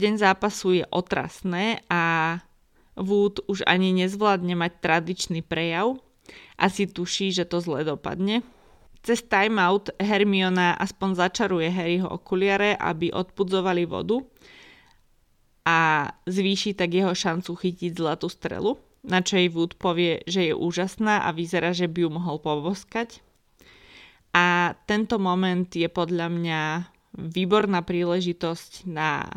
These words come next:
nejakú fanfiction o Hermione a Woodovi, lebo vieme, že má slabosť na hráčov metlobalu. Ale na druhej strane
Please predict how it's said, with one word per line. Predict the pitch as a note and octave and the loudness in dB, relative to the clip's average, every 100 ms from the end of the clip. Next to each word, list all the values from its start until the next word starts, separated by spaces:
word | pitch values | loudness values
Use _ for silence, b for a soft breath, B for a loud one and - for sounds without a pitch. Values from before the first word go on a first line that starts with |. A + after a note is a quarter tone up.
| F3+ _ _ | -14 _ _
nejakú | G#3 - F3+ D#3+ - E3+ - | -12 -4 -2 -2 -2 -2 -2
fanfiction | - D#3 F3+ F#3 F3+ - F3 E3+ - | -4 -2 -2 -6 -10 -8 -8 -8 -8
o | D#3+ D#3+ - - - | -6 -6 -8 -14 -16
Hermione | - F3+ F#3+ F#3+ F#3 F3+ F3 | -4 0 2 2 0 0 -2
a | - D#3 | -4 -6
Woodovi, | D#3 D#3 F#3 G3 A#3+ B3+ B B B B B B | -6 -4 -2 0 -2 -4 B B B B B B
lebo | F3+ F3+ F3+ | -4 0 2
vieme, | E3+ E3+ E3+ E3+ | 2 2 0 -2
že | F3 E3 | -2 -2
má | D#3+ D#3 | -2 -4
slabosť | E3 - E3 D#3 D#3+ E3+ - F3+ | -6 -4 -4 -2 -6 -8 -10 -6
na | D#3+ C#3+ D3 D3+ F3 - | -6 -6 -6 -8 -10 -6
hráčov | F3+ E3 - E3+ | -4 -4 -4 -6
metlobalu. | D#3 D3 - E3+ F#3 G3 B3 - _ _ _ b b b b b b b b _ _ _ _ _ _ _ _ _ _ | -6 -8 -6 -4 -2 -2 -2 -6 _ _ _ b b b b b b b b _ _ _ _ _ _ _ _ _ _
Ale | F#3+ F#3+ F#3+ G3 F#3+ G3 F#3+ F#3+ F#3+ F#3 | 2 4 4 2 2 2 2 2 2 2
na | F#3+ | 2
druhej | F#3 G#3 G3+ | 2 2 0
strane | F3+ - F3 F3 F3 E3+ E3+ D#3+ | -2 -2 0 2 0 -2 -2 -6